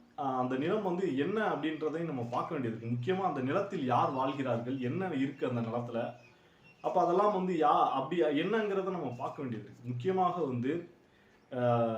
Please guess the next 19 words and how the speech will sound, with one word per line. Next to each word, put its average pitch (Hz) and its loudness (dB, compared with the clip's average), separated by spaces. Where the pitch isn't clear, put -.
இந்த 127 0
அந்தமான் 175 2
நிக்கோபர் 151 0
தீவுகளில் 127 0
பெரும்பாலான 160 2
மக்கள் 120 -4
வந்து 131 -4
பழங்குடியின 170 -2
மக்களா 117 -4
தான் 113 -4
வாழ்றாங்க. 98 -10
அதாவது 139 -4
ஹோம்பென் 156 0
அப்படிங்கிற 127 -2
ஒரு 107 -4
பழங்குடியின 120 -2
பெண்களும் 117 -8
நிக்கோபர், 170 2
ஆ, 123 2